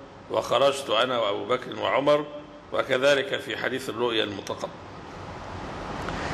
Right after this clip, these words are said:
فأهل السنة يثبتون الخلافة لأبي بكر ثم عمر، ولا ينازع في هذا إلا الرافضة، فالرافضة ينازعون في خلافة الخلفاء الثلاثة كلهم،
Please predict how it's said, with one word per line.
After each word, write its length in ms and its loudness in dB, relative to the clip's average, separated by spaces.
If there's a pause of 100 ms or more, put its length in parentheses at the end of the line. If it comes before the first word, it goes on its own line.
(140)
فأهل 300 10
السنة 440 4
يثبتون 480 6
الخلافة 560 4
لأبي 300 2
بكر 400 4
ثم 320 2
عمر، 340 4 (800)
ولا 300 10
ينازع 500 6
في 200 2
هذا 280 4
إلا 160 2
الرافضة، 560 0 (720)
فالرافضة 540 6
ينازعون 680 4
في 120 -4
خلافة 440 4
الخلفاء 520 0
الثلاثة 640 2 (560)
كلهم، 500 2